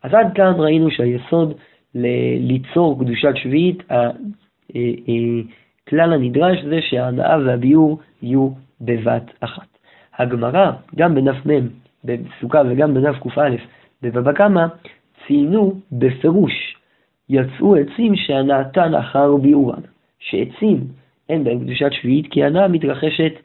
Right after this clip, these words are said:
לאחר הביאור. מה יהיה הדין בהנאה שנעשית לפני הביאור, כאשר ההנאה בעצמה לא היא מבארת את החפץ, אבל החפץ עדיין קיים כשההנאה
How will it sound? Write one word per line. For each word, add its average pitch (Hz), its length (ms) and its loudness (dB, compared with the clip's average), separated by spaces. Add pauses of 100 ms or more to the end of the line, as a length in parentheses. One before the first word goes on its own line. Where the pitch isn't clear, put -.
(340)
לאחר 143 500 0
הביאור. 131 400 -8 (560)
מה 190 100 2
יהיה 196 200 4
הדין 170 380 -2 (360)
בהנאה 151 380 2
שנעשית 143 1080 -4 (360)
לפני 185 420 0
הביאור, 175 400 2 (400)
כאשר 131 440 -2 (180)
ההנאה 139 440 2
בעצמה 160 600 0 (320)
לא 180 380 4
היא 170 240 2
מבארת 139 960 0 (420)
את 131 420 -4
החפץ, - 960 -4 (480)
אבל 170 500 0 (420)
החפץ 165 420 -6
עדיין 170 260 -2
קיים 180 380 0 (320)
כשההנאה 135 880 -2